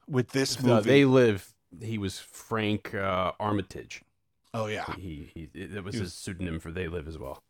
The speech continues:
Speaker 1: Frank Gorshin. <laughs>
Speaker 2: Yeah, <laughs> yeah, Frank Gorshin. Harvey Keitel.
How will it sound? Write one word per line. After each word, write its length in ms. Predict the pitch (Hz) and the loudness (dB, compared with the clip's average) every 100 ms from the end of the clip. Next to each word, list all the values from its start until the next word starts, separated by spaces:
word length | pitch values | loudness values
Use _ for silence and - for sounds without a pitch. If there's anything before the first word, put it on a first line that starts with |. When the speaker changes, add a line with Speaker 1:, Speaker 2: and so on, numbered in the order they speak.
| - | -20
Speaker 1:
Frank 380 | - 117 110 - | -4 -2 -2 0
Gorshin. 480 | 107 92 - - - | 0 0 -4 -12 -18
<laughs> 60 | - - - - 277 - 240 - 247 - | -14 -12 -12 -6 -6 -4 -4 -4 -4 -2
Speaker 2:
Yeah, 320 | 110 107 - - | 0 0 -2 0
<laughs> 80 | 156 | 4
yeah, 180 | 127 | 4
Frank 560 | - - - 143 135 - | 2 -8 0 2 2 0
Gorshin. 580 | 127 123 117 - 69 95 - - - | 0 2 0 -2 -8 -10 -12 -20 -6
Harvey 340 | 117 131 123 | 0 2 2
Keitel. 640 | 113 107 107 107 87 76 | 2 0 0 2 0 0